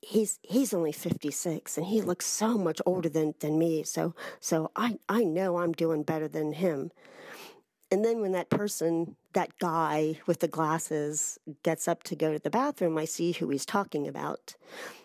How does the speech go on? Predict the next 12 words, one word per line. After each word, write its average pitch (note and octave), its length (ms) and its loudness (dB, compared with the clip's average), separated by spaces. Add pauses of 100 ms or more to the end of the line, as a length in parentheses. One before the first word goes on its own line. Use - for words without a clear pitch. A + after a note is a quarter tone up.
(160)
And D#3+ 160 0
I D#3 100 0
explained F3 560 0
to F3+ 100 -2
Doug D3+ 360 -2
that, C#3+ 220 -2 (120)
that D#3 200 0
yes, F#3 540 0
Hector, D#3+ 600 -4 (280)
that, D#3 380 -2 (140)
that C3+ 440 -4
guy E3 600 0